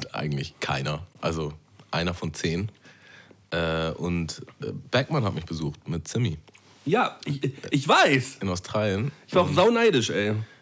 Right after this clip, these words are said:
Speaker 1: äh, das war auch eine richtig geile Zeit. Und Beckmann ist halt original auch so ein Typ. Und ich kannte ihn gar nicht so gut vorher. Ähm, das ist halt auch cool, man lernt Leute echt, also unabhängig davon, man lernt Leute echt gut kennen,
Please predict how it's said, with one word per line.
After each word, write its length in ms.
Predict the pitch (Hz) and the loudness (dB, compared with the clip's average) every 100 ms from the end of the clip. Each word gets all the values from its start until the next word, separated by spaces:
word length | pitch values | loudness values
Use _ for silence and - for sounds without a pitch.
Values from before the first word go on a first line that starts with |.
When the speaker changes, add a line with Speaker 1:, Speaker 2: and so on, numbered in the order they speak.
| _ - | _ -4
Speaker 1:
äh, 280 | 87 87 85 | 0 0 -2
das 220 | 78 104 | -4 -4
war 140 | 113 - | -2 -2
auch 140 | 117 | 0
eine 80 | 113 | 0
richtig 260 | 143 - | -2 -4
geile 240 | - 139 139 | -2 0 0
Zeit. 360 | - 147 202 - - - - - - _ _ - _ - | 0 -2 -2 -8 -20 -20 -20 -20 -20 _ _ -20 _ -4
Und 160 | 110 107 | 0 2
Beckmann 320 | 135 131 139 | 2 4 4
ist 140 | 139 120 | 2 2
halt 140 | 110 | 0
original 380 | 95 98 90 85 | 0 0 0 0
auch 120 | 82 | -2
so 100 | 85 | -4
ein 80 | 78 | -6
Typ. 240 | 82 71 - - _ _ | -4 -6 -10 -20 _ _
Und 160 | - 92 | -6 -4
ich 180 | 165 - | -4 -4
kannte 340 | - 131 214 | 0 0 0
ihn 80 | 147 | 0
gar 160 | 98 101 | 2 0
nicht 160 | 90 | -2
so 260 | 78 101 139 | -2 0 0
gut 280 | 90 85 - | 0 -6 -6
vorher. 420 | 76 78 113 143 - _ - | -4 -2 -2 -6 -12 _ -6
Ähm, 480 | 80 80 80 80 82 _ _ _ _ _ _ - | -4 -2 -4 -6 -8 _ _ _ _ _ _ -12
das 80 | 110 | -4
ist 20 | |
halt 120 | 101 | 0
auch 240 | 120 123 | 0 0
cool, 100 | 117 | 0
man 160 | 110 92 | 0 2
lernt 200 | 98 107 | 2 2
Leute 280 | 101 101 - | 0 0 -2
echt, 280 | - 120 - - - _ _ - | -4 -4 -6 -20 -20 _ _ -6
also 220 | 82 85 | -4 -2
unabhängig 500 | - 92 92 90 82 | -2 -2 -2 -2 -4
davon, 480 | - 80 - 82 71 | -4 -4 -4 -6 -6
man 160 | 76 80 | -6 -6
lernt 240 | 78 - | -6 -4
Leute 260 | 85 73 - | -4 -6 -8
echt 220 | 98 - | -8 -8
gut 180 | - - | -10 -8
kennen, 360 | - 87 76 | -4 -4 -4